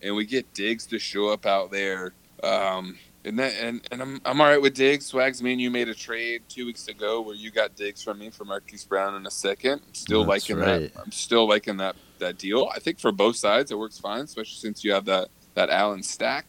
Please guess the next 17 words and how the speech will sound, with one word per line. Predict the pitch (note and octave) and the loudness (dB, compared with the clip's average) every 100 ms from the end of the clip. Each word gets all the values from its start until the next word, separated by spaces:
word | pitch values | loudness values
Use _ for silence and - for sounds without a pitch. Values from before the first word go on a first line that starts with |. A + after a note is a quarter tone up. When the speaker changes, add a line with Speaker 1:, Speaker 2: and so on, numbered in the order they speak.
| - | 0
Speaker 1:
But | G#2 G2 - _ - - - - | 2 2 -4 _ -20 -20 -20 -4
do, | C3 C#3+ C#3 - _ - - - _ | 0 0 -2 -10 _ -20 -20 -20 _
is | C3 C3+ | 2 4
it | D3+ | 2
because | D3 - F3 F#3 | 0 4 4 4
of | E3 | 2
the | D#3+ | 2
offense | A#2 C3+ - E3 E3 D#3 - - - _ | 4 2 0 -4 -4 -10 -14 -18 -20 _
we | - A#2+ B2 A#2+ A2+ | -10 -4 -2 -2 -4
don't | - B2 B2+ | 2 4 2
care | - B2+ B2+ | -4 0 4
about | A#2+ A#2+ | 6 4
the | A2 | 2
next | A#2 B2 - | -8 -8 -10
receiving | A2+ - B2+ C#3 C#3+ | -14 -10 -8 -6 -2
option | D3 - E3 D#3+ | -2 0 -4 -2
there? | E3+ F3 F#3 G3+ | -4 -4 -4 -8